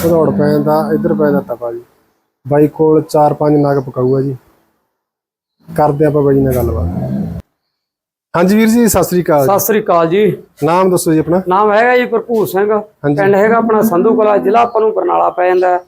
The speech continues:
Speaker 1: ਨੇੜੇ ਨੇੜੇ ਕਿਹੜੇ ਪਿੰਡ ਪੈਂਦੇ?
Speaker 2: ਤਹਿਸੀਲ ਆਪਾਂ ਨੂੰ ਤਪਾ ਪੈ ਜਾਂਦੀ ਹੈ। ਜੇ ਆਪਾਂ ਮੰਨ ਲਾ ਜੀ ਭਗਤ ਤੇ ਮੋਗੇ ਵਾਲੀ ਸਾਈਡ ਤੋਂ ਨੇ ਤਾਂ ਆਪਾਂ ਨੂੰ ਭਦੌੜ ਪੈ ਜਾਂਦਾ ਨੇੜੇ।
Speaker 1: ਠੀਕ ਹੈ ਜੀ।
Speaker 2: ਆਹ ਮਾਨਸਾ ਵਾਲੀ ਸਾਈਡ ਤੋਂ ਆਪਾਂ ਨੂੰ ਪੈ ਜਾਂਦਾ ਹੈ ਵੀਰ ਮੇਰੇ ਆ ਤਪਾ ਨੇੜੇ।
Speaker 1: ਠੀਕ ਹੈ ਜੀ।
Speaker 2: ਸੰਗਰੂਰਾਂ ਵਾਲੀ ਸਾਈਡ ਤੋਂ, ਤੋਂ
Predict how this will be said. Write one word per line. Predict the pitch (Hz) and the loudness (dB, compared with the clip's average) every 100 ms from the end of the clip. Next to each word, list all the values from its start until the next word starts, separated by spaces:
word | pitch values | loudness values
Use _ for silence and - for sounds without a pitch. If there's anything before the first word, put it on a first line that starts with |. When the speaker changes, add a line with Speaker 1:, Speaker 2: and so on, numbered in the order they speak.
| _ 156 | _ 0
Speaker 1:
ਨੇੜੇ | 170 190 | 2 2
ਨੇੜੇ | 196 190 | 2 2
ਕਿਹੜੇ | 202 | 2
ਪਿੰਡ | 208 185 | 2 2
ਪੈਂਦੇ? | 185 | 2
Speaker 2:
ਤਹਿਸੀਲ | 226 226 | 2 2
ਆਪਾਂ | 226 226 226 | 0 0 -2
ਨੂੰ | 220 | 0
ਤਪਾ | 190 175 180 | -2 0 0
ਪੈ | 196 | 2
ਜਾਂਦੀ | 202 214 214 240 | 2 2 0 2
ਹੈ। | 247 226 - _ _ _ | 2 -2 -8 _ _ _
ਜੇ | 180 226 226 220 | 2 4 4 2
ਆਪਾਂ | 214 226 226 220 | 2 0 2 2
ਮੰਨ | 208 208 214 | 2 2 2
ਲਾ | 220 | 2
ਜੀ | 233 | 0
ਭਗਤ | 233 240 170 208 | 0 0 0 -4
ਤੇ | 214 | -2
ਮੋਗੇ | 214 196 170 | 0 -2 0
ਵਾਲੀ | 196 202 | 0 0
ਸਾਈਡ | 196 196 | 0 -2
ਤੋਂ | 185 190 190 | 0 0 0
ਨੇ | 190 | 0
ਤਾਂ | 202 | -2
ਆਪਾਂ | - 202 | -2 -2
ਨੂੰ | 185 | 0
ਭਦੌੜ | 226 196 - | 2 0 0
ਪੈ | 143 | 0
ਜਾਂਦਾ | 151 170 | 0 0
ਨੇੜੇ। | 190 214 233 | 0 0 0
Speaker 1:
ਠੀਕ | 240 170 160 | 0 -2 0
ਹੈ | |
ਜੀ। | 151 135 - - | 0 -2 -8 0
Speaker 2:
ਆਹ | 247 | 2
ਮਾਨਸਾ | 240 196 185 190 | 2 2 0 0
ਵਾਲੀ | 233 196 | 0 2
ਸਾਈਡ | 202 202 | 2 0
ਤੋਂ | 202 208 | 0 0
ਆਪਾਂ | 208 214 | 0 0
ਨੂੰ | 208 208 | -2 0
ਪੈ | 175 | -2
ਜਾਂਦਾ | 165 160 180 | -2 -2 -2
ਹੈ | 185 | 0
ਵੀਰ | 185 180 | 0 0
ਮੇਰੇ | 170 170 | 0 0
ਆ | 180 196 | 0 0
ਤਪਾ | - 196 180 | -2 -2 0
ਨੇੜੇ। | 170 190 233 254 - | 2 2 2 0 -4
Speaker 1:
ਠੀਕ | 151 147 | -4 -2
ਹੈ | |
ਜੀ। | 139 127 _ _ - | -2 -6 _ _ -10
Speaker 2:
ਸੰਗਰੂਰਾਂ | - 233 240 233 240 | -2 0 2 2 2
ਵਾਲੀ | 254 | 2
ਸਾਈਡ | 196 240 247 247 | 2 2 2 0
ਤੋਂ, | 247 | -2
ਤੋਂ | 254 254 | 0 0